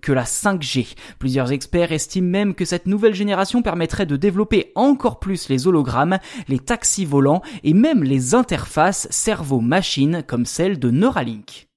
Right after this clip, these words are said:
Ceci dit, la Chine est bien décidée à jouer les premiers rôles dans ce dossier. Il y a quelques jours, l'Office national de la propriété intellectuelle en Chine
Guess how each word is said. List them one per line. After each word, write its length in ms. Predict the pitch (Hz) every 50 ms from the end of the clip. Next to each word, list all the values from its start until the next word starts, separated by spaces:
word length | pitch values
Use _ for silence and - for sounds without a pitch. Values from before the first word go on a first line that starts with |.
| _ _ _ _ _ - -
Ceci 300 | - 151 143 - 185 170
dit, 220 | 170 226 247 254
la 120 | 214 185 170
Chine 300 | - - - 277 247 190
est 60 | 147
bien 340 | 131 131 151 208 277 311 285
décidée 480 | 262 240 - - - 180 180 247 240
à 60 | 175
jouer 200 | 139 - 147 214
les 120 | 208 147 -
premiers 340 | - - - 277 233 185 160
rôles 320 | 139 151 202 240 220 160
dans 140 | 135 208 247
ce 140 | - - 233
dossier. 400 | 180 180 165 - - - 135 117
Il 220 | 110 113 117 117
y 60 | 123
a 80 | 123 120
quelques 300 | - 151 143 131 185 180
jours, 340 | 156 170 220 247 240 185 156
l'Office 400 | 147 190 214 - 240 220 - 220
national 460 | 208 196 - 214 202 208 202 190 143
de 60 | 139
la 80 | 143 139
propriété 560 | - - 170 156 - - - 160 151 - 170
intellectuelle 640 | 156 143 - 170 156 156 139 - - 175 151 139 -
en 140 | - 127 131
Chine 340 | - - - 262 285 294